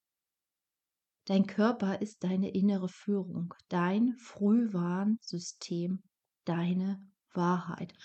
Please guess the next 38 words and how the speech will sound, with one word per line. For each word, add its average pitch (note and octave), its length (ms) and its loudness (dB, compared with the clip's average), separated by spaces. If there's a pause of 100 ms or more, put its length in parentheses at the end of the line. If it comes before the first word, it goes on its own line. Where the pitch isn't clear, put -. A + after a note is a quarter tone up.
(180)
Und F#3+ 140 4
hier E4 240 8
möchte C#4 280 8
ich G#3+ 120 -2
gleich, A3+ 440 4
äh, G3 180 0
wenn G#3+ 220 8
ich G#3+ 120 4
schon G#3 240 4
mit F#3 280 -2
Wahrheit G#3 440 4
<laughs> - 0 -
anfange, G3+ 800 4 (320)
weil A3 260 10
die G3 240 6
Unterhaltung G3+ 500 6
hatte F3+ 160 4
ich - 120 -4
gestern G3 340 4
erst F#3 360 0
mit F3+ 180 0
dem F3 140 2
Daily F#3+ 360 2
Journal, F#3 540 2 (460)
wie A3 120 10
wir G#3+ 80 12
das G3+ 220 6
idealerweise F#3 800 4
und F3 180 -4
ganz G#3 340 2
fix - 260 -6 (200)
ausfüllen, A#3 1160 4
gerade G3 240 0
meine F3+ 240 2
Klientinnen A3 540 2
im - 100 0
Eins-zu-eins G#3 500 0
Coachen, A3+ 680 4